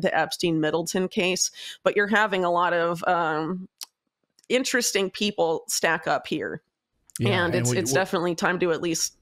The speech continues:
Speaker 1: question <laughs> what's going on.
Speaker 2: Well, yeah, and you mentioned the intelligence side of this, and one thing that you brought up when we were texting earlier, you mentioned the Jerusalem Venture Partners,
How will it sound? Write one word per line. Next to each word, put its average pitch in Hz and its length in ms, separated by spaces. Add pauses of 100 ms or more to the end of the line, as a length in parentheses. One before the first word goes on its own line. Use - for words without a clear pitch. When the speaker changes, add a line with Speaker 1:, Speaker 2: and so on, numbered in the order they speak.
(260)
Speaker 1:
question 175 600 (260)
<laughs> 226 220
what's 202 200
going 147 300
on. - 180 (540)
Speaker 2:
Well, 131 100
yeah, 127 200
and 120 100
you 117 80
mentioned 120 300
the 107 80
intelligence 104 520
side 95 220
of 90 80
this, 101 160
and 107 100
one 107 80
thing 107 140
that 101 80
you 98 100
brought 104 280
up 101 160 (160)
when 113 160
we 107 100
were 92 80
texting 110 380
earlier, 131 280
you 98 100
mentioned 101 380
the 98 260 (100)
Jerusalem 117 680
Venture 110 320
Partners, 123 640